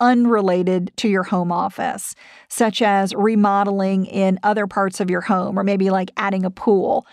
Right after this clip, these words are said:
If they don't have anything to do with your office, they're never deductible, okay? So you could say, "Well, my power bill is partly deductible because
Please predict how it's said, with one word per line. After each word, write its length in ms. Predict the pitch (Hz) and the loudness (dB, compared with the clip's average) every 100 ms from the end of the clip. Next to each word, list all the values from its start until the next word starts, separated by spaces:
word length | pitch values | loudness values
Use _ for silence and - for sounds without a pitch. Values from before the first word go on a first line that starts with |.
| - - _ | -20 -20 _
If 160 | 240 | -2
they 180 | 233 277 | 0 0
don't 180 | 381 370 | 2 0
have 160 | 311 254 | -2 -2
anything 440 | 254 254 247 233 | -2 0 -2 0
to 80 | 214 | 2
do 180 | 196 196 | 4 4
with 160 | 196 202 | 2 0
your 180 | 185 | 0
office, 720 | 190 185 185 185 180 180 - - _ _ - | 0 -2 -2 0 0 -2 -10 -16 _ _ 2
they're 180 | 240 240 | 4 6
never 360 | 240 240 220 | 6 6 4
deductible, 640 | 196 180 190 180 190 - - | 2 0 -2 -4 -4 -2 -2
okay? 280 | 190 208 196 | 0 2 2
So 200 | - 208 | 2 0
you 180 | 208 247 | 0 -2
could 160 | 220 | -2
say, 220 | - 214 | 0 0
"Well, 220 | 196 202 190 | 2 2 2
my 160 | 190 | 0
power 460 | 185 - 233 220 208 | -4 -4 0 0 2
bill 340 | 190 185 185 | 2 2 2
is 220 | 190 180 | 0 -4
partly 360 | - 196 190 190 | -2 -4 -2 -2
deductible 640 | 185 190 226 - 190 185 | 0 -2 -2 -2 -2 0
because 720 | 180 180 - 214 190 190 196 | 0 -2 0 2 2 0 -2